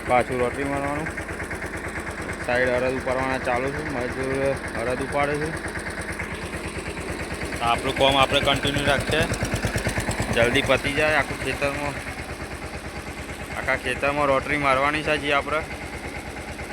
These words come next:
મારીને પટાઈ દઈએ બધું, પછી આનું કામ લેવું પડે, રોટરી છૂટી પાડીને.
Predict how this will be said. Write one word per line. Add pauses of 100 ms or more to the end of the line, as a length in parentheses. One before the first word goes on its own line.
(880)
મારીને
પટાઈ
દઈએ
બધું, (3000)
પછી
આનું
કામ
લેવું
પડે,
રોટરી
છૂટી
પાડીને.